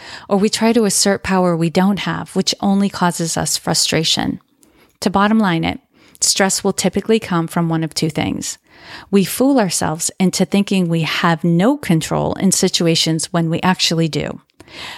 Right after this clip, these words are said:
We always have control over our attitude, our actions, and our voice. And if you look around, you probably have a little more control than this as well.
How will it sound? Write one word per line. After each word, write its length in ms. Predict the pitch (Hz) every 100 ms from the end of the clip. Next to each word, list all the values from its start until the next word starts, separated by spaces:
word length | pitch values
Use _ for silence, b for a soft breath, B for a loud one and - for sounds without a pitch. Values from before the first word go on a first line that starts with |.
| B
We 200 | - 202 -
always 400 | 196 196 226 240
have 240 | - 202 196
control 520 | 220 - 175 165 165
over 280 | 185 175 -
our 140 | 170 -
attitude, 680 | 180 180 202 - 214 214 220 -
our 140 | 180
actions, 680 | 175 170 - - 175 170 -
and 140 | 190 170
our 160 | 165
voice. 500 | 160 160 147 - - - B B
And 140 | -
if 140 | 180 -
you 100 | 180
look 200 | 196 208
around, 280 | 190 180 175
you 60 |
probably 320 | 170 170 175 165
have 220 | 170 165
a 40 |
little 220 | 170 175
more 160 | 175 165
control 440 | - 175 170 170
than 160 | 165 165
this 220 | 165 -
as 180 | 160 -
well. 300 | 156 -